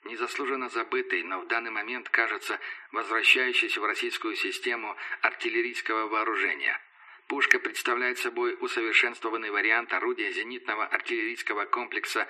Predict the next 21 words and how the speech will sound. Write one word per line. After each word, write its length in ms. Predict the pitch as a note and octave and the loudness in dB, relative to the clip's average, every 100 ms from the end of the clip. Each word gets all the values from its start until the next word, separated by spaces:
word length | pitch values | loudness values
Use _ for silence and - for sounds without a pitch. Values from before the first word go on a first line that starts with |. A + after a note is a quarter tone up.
| - - | -4 -2
С 280 | A#2 A2 - | -2 -2 4
шестьдесят. 720 | - A#2 G2 A2 A#2 - - - - - - - | 4 4 -2 -4 2 2 0 -12 -18 -20 -20 -12
Для 120 | G#2 G#2+ | -6 -2
такого 300 | - G#2+ G#2 | 2 2 4
калибра 480 | G#2 G#2+ C3+ G#2 | 4 2 -2 -2
на 100 | G2+ | -2
поле 240 | G2 G#2 F#2+ | 0 0 0
боя, 380 | A#2 B2 A#2 G2+ - - | 0 2 2 0 -4 -10
если 340 | A#2+ A#2+ A2 | -6 -6 -4
и 300 | G#2 A2 G#2+ | -6 -6 -8
есть 180 | C#3+ - | -6 -6
непоражаемые 680 | A#2+ - G#2 G2 G2+ G2 F#2+ | -4 0 2 4 2 2 -2
цели, 360 | - F#2+ - - - - | 0 0 0 -4 -8 -4
то 100 | B2 | 0
разве 280 | C3+ B2+ C3 | 0 0 -2
что 180 | - B2+ | 0 0
тяжелые 460 | B2 A2+ A#2 G#2+ | 0 0 0 0
танки 380 | - A#2 A#2+ A#2+ | 2 0 0 -6
и 220 | A2+ B2 | -6 -6
стационарные 760 | A#2+ A2 - A2+ A2+ G#2+ G#2 G2+ | -4 -4 0 0 2 0 2 -4
доты. 480 | F2 E2 - - | -2 -4 0 -2